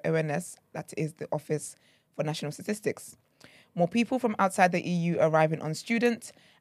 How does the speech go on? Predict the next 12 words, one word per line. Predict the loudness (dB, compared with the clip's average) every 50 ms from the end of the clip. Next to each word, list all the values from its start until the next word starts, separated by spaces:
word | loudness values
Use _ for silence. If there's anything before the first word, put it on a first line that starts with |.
| -2
and | 0 2 4 4
work | 4 2 2
visas, | 2 0 2 2 0 -2 -2 0
as | 0 0 2 2
well | 2 2 2
as | 2 0
the | 0 0
Ukraine | 0 0 -2 0 2 2 2 2 2
and | 0 0
Hong | 0 0 0 0
Kong | 0 2 2 2 0 -2
schemes, | -6 -6 -4 -2 -2 0 -2 -4 -6 -8